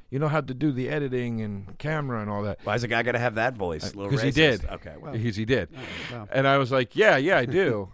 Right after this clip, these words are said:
Speaker 1: And he's like, he's like, "'Cause we wanna get in here to actually producing the movies, and, like, maybe you could, you could help us. We, we should talk." And I was like, and I remember in that moment being like, "Yeah, I,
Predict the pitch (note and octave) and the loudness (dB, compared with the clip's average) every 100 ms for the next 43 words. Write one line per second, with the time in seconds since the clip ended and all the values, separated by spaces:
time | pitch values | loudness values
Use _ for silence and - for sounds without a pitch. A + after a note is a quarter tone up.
0 | _ A#2 A#2 A2+ A2 A2+ G#2+ G#2+ - A#2+ | _ -2 0 0 -2 -2 -4 -4 -6 -2
1 | D#3 F3+ F3+ D#3+ E3+ E3 D#3 C#3+ - C#3 | 2 2 2 0 -2 -2 -2 -4 0 0
2 | C3+ - C3 B2+ A2+ E3 D#3+ C3 A#2 A2 | 0 -2 -4 -4 0 0 0 -4 -4 -2
3 | G2+ F2+ E2 F#2 G2 G2 F#2+ G2 A#2 C#3 | -2 -4 -8 -12 -14 -12 -12 -8 -8 -6
4 | C3 C3+ B2 B2 A2 - - - - G#2+ | -6 -6 -8 -8 -8 -10 -20 -18 -12 -10
5 | - G#2+ E3+ - - - - - G#2+ A2 | -8 -6 -6 -8 -12 -14 -16 -12 -8 -8
6 | G2 F#2+ C3+ A#2+ G2 G2 G2+ G2 F#2+ _ | -10 -8 -6 -6 -8 -8 -8 -8 -10 _
7 | _ - _ _ - - _ - _ C3 | _ -20 _ _ -20 -20 _ -20 _ 0
8 | E3+ C4 A#3+ G3+ E3 G#3 C3+ A#2+ A#2 A2 | 2 2 2 2 2 2 2 0 0 -2
9 | G2+ - G#2+ G#3+ B3 | -4 -6 -4 -2 -2